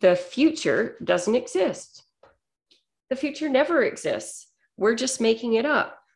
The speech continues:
Whenever we think about the future, we're always, always making up stories. Here's the rub. What we think now is what creates the future.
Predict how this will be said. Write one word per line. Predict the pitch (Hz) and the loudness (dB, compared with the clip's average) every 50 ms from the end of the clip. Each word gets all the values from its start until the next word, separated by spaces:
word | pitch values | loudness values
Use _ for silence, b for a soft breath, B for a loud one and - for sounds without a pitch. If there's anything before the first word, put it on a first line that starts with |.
| _ _ | _ _
Whenever | - 190 190 190 185 185 | 0 2 2 2 2 0
we | 180 185 | 0 -2
think | 185 - 190 202 - | -2 -2 -2 -2 -2
about | 247 214 240 240 240 - 247 | -2 0 0 -2 -2 -4 -8
the | 240 | -12
future, | - - 254 269 269 - 339 359 403 403 415 - _ _ _ _ _ | -10 -8 -8 -8 -4 -2 -2 0 0 -2 -4 -6 _ _ _ _ _
we're | 196 202 - - - | 0 0 0 2 4
always, | 220 247 262 254 190 123 - - - - - - - - - _ _ _ _ _ | 4 6 6 6 4 2 -2 -4 -8 -10 -10 -10 -10 -12 -14 _ _ _ _ _
always | - 285 370 381 - - - - - - | 0 2 2 0 -2 -4 -8 -10 -8 -6
making | - 294 208 233 233 247 | -6 -4 -4 -4 -4 -4
up | 262 262 254 | -4 -6 -8
stories. | - - 285 294 330 - - - - - - - - - - _ _ _ _ _ _ _ _ _ _ _ _ _ _ _ _ _ _ _ _ _ _ _ _ | -8 -6 -4 -4 -2 -4 -6 -8 -8 -10 -10 -10 -12 -12 -14 _ _ _ _ _ _ _ _ _ _ _ _ _ _ _ _ _ _ _ _ _ _ _ _
Here's | - - 226 202 202 202 | -2 2 4 4 4 4
the | - 226 | 0 0
rub. | 220 175 120 - - - - - - _ _ _ _ _ _ _ _ _ _ _ _ _ _ | 0 0 0 0 0 -2 -6 -12 -20 _ _ _ _ _ _ _ _ _ _ _ _ _ _
What | 247 - - | 0 0 0
we | 226 214 | 0 -4
think | 208 - - 247 240 226 - - - - - | -6 -2 0 2 2 2 2 -2 -6 -4 -2
now | 175 175 180 185 226 311 349 302 - - - - - 233 240 - _ _ _ _ _ _ _ | 0 2 4 4 4 4 4 2 2 0 -2 -4 -4 -6 -8 -12 _ _ _ _ _ _ _
is | 220 214 220 - - | -6 -6 -6 -6 -4
what | - 240 233 - | -4 -4 -4 -4
creates | - - - 214 214 247 285 311 - - - | -8 -10 -8 -4 -2 -2 -2 -2 -4 -8 -4
the | - 285 | -4 -4
future. | 277 - - 190 - - - - - - - - - - | -4 -2 -2 -2 -2 -2 -4 -8 -8 -8 -10 -12 -12 -16